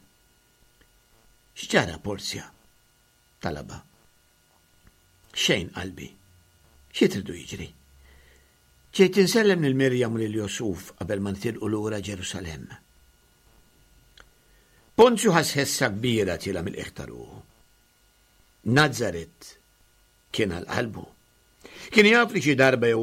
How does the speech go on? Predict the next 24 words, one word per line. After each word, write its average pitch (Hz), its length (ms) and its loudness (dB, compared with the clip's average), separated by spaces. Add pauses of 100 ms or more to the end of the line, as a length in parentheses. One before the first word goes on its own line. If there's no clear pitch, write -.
oħra 110 240 -2
kien 120 160 -4
se 127 140 0
jkollu 135 260 6
jerġa' 135 340 4
lura 131 380 4
lejn 117 300 -2
id-dar, 107 400 0
imma 131 160 2
ma 135 180 2
basarix 139 640 2
li 110 140 -6
l-ġurnata 98 580 -4
kienet 95 340 -10
waslet 80 460 -8
daqshekk - 380 -14
viċin. 76 340 -14 (1500)
Porzja 202 460 8
ratu 220 260 2
jisserja 139 540 -2
f'daqqa. - 420 -12 (2000)
"Batalik 151 400 2
missierek, 98 640 -6
ħanini. - 380 -12